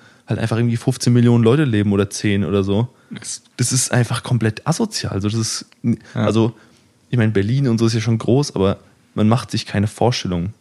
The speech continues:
Speaker 1: wirklich. Also das ist eine ganz andere Liga.
Speaker 2: Ja, ist halt wahrscheinlich, ähm,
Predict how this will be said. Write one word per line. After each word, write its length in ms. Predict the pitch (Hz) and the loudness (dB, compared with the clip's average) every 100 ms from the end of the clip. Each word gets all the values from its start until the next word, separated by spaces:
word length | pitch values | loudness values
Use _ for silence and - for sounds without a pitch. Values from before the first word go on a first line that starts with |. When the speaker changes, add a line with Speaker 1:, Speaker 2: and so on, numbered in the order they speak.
| _ - | _ -6
Speaker 1:
wirklich. 360 | 113 101 90 - - | -4 -2 -6 -8 -8
Also 160 | 107 | -4
das 160 | 110 110 | -2 -4
ist 240 | 123 - | -8 -4
eine 120 | 117 117 _ | -4 -4 _
ganz 340 | - 113 139 - | -4 0 -2 -2
andere 340 | 120 120 110 | -2 0 0
Liga. 400 | 107 123 - 98 - _ | -2 -2 -4 -8 -12 _
Speaker 2:
Ja, 100 | 98 | -2
ist 100 | 104 | 0
halt 100 | 110 | 0
wahrscheinlich, 460 | 107 117 110 107 90 | 0 2 2 2 0
ähm, 340 | 101 101 | 2 2